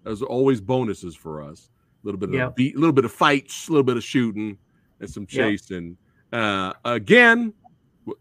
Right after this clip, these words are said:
Speaker 1: everybody watching, without spoiling anything, all I'm gonna say is, once the big reveal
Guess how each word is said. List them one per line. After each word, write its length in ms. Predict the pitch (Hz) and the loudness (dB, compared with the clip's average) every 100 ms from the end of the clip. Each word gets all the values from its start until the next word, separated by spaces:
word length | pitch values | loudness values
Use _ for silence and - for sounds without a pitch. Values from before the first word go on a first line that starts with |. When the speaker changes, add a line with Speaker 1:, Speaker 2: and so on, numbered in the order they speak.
| 104 | 0
Speaker 1:
everybody 300 | 107 156 185 | 2 4 4
watching, 360 | 185 160 127 | 4 2 -2
without 320 | 107 104 131 | -6 -6 -8
spoiling 580 | - - 196 208 214 214 | -10 -6 2 2 2 0
anything, 580 | 208 160 117 90 80 - _ _ _ _ | 0 0 -2 -6 -10 -14 _ _ _ _
all 220 | - 95 139 | -6 -2 -2
I'm 100 | 156 | -2
gonna 180 | 175 | -4
say 320 | 160 - 165 147 | -4 -2 0 2
is, 440 | 113 98 92 92 _ _ _ _ _ _ - | 0 0 -2 -10 _ _ _ _ _ _ -4
once 360 | 139 277 277 | 0 0 0
the 200 | - 247 | -4 0
big 380 | 180 131 208 190 151 | 0 4 4 4 0
reveal 680 | 170 127 147 135 123 135 131 | -2 2 2 2 -2 -6 -14